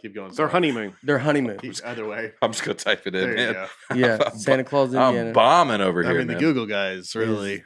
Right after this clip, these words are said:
Speaker 3: terrible. Uh,
Speaker 4: I'm not the Google Maps guy.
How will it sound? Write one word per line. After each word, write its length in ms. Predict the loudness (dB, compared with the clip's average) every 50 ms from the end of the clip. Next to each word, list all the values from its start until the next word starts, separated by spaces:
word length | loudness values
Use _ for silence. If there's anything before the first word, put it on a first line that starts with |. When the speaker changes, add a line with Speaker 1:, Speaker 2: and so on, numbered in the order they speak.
| -18
Speaker 3:
terrible. 640 | -18 -8 -4 -2 0 0 0 -2 -6 -10 -18 -20 -20 _ _ _ _ _ _ _ _ _ _ _ _ _ _ _ _
Uh, 440 | 2 4 6 6 6 4 4 2 0
Speaker 4:
I'm 60 | 0
not 120 | -2 -4 -4
the 60 | -4
Google 240 | -6 -6 -6 -6 -8
Maps 380 | -4 0 0 0 0 0 -4
guy. 220 | -12 -18 -20 -20